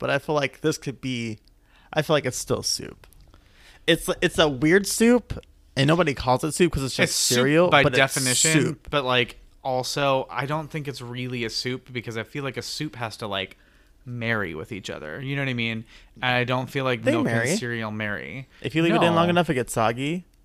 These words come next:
Speaker 2: Yeah, but, like, what?
Speaker 1: But then
Speaker 2: Who,
Speaker 1: also the milk will
Speaker 2: who,
Speaker 1: taste like the cereal afterwards.
Speaker 2: who does that?
Speaker 1: Fucking psychopaths. I don't know.
Speaker 2: Ew.
Speaker 1: I use
Speaker 2: I
Speaker 1: just enough
Speaker 2: hate
Speaker 1: milk to
Speaker 2: cereal.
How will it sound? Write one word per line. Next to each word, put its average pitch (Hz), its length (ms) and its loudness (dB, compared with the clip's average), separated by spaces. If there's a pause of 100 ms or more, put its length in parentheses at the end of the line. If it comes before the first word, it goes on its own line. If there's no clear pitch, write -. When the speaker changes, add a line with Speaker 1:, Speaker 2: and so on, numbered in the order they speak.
(720)
Speaker 2:
Yeah, 160 120 2
but, 143 140 0
like, 151 160 4
what? 131 320 6
Speaker 1:
But 147 460 -2
then - 140 6
Speaker 2:
Who, 151 60 8
Speaker 1:
also 151 180 4
the 160 100 2
milk 139 180 6
will 220 100 6
Speaker 2:
who, 208 60 4
Speaker 1:
taste 143 140 4
like 143 80 -2
the 135 80 -2
cereal 139 320 4
afterwards. 165 540 2
Speaker 2:
who 226 300 2
does 196 360 2
that? 92 340 -4 (460)
Speaker 1:
Fucking 214 400 -2
psychopaths. 190 800 0
I 170 80 0
don't 190 180 0
know. 127 300 -2 (100)
Speaker 2:
Ew. 170 400 -2 (840)
Speaker 1:
I 131 40 0
use 165 160 2
Speaker 2:
I 156 40 0
Speaker 1:
just 170 160 0
enough 170 120 2
Speaker 2:
hate 113 100 4
Speaker 1:
milk 147 180 2
to 131 180 4
Speaker 2:
cereal. 98 460 -4